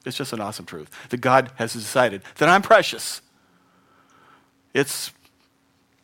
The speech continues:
it's so good not to have to live up to that. <laughs> You can't.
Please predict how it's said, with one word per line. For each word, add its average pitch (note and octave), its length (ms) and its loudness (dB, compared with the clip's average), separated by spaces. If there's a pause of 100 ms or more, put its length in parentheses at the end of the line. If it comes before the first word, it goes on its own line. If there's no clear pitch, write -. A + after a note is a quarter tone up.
(500)
it's - 120 -10
so C#3 180 -4
good A#2+ 240 -6
not G#2+ 160 -6
to - 60 -10
have - 140 -10
to F#2 60 -14
live E2+ 200 -14
up - 160 -16
to - 80 -18
that. - 400 -12
<laughs> - 60 -20 (2000)
You A2+ 100 -14
can't. G#3+ 560 -2